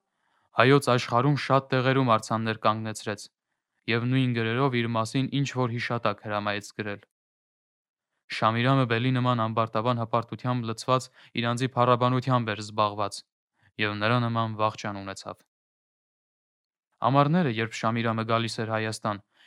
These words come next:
իր փոխարեն Ասորեստանի կողմնապետ ու վերակացու էր թողնում Մարերի նահապետին, Մոգ Զրադաշտին։ Շամիրամը իր սաստիկ վավաշոտ և անառակ վարքի համար հաճախ հանդիմանվում էր իր որդիների կողմից,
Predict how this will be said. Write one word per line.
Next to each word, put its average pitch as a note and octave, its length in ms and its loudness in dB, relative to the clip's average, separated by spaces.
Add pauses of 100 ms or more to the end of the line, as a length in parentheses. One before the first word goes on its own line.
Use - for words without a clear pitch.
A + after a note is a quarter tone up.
(120)
իր A#2+ 120 -4
փոխարեն C3 500 0
Ասորեստանի A#2+ 640 -4
կողմնապետ A#2 600 -2
ու B2+ 100 0
վերակացու A2+ 560 -2
էր B2 120 -2
թողնում A#2+ 420 -4
Մարերի A2 380 -2
նահապետին, A#2 640 -2 (500)
Մոգ A#2+ 220 2
Զրադաշտին։ A2+ 640 -2 (1500)
Շամիրամը C3+ 580 2
իր B2 160 0
սաստիկ B2+ 440 -2
վավաշոտ B2 520 4
և A#2+ 180 0
անառակ B2 400 2
վարքի A#2+ 340 0
համար B2+ 300 2
հաճախ A#2+ 340 0
հանդիմանվում B2 680 0
էր G#2 120 -6
իր G#2 140 -8
որդիների G#2+ 500 -6
կողմից, G#2+ 440 -6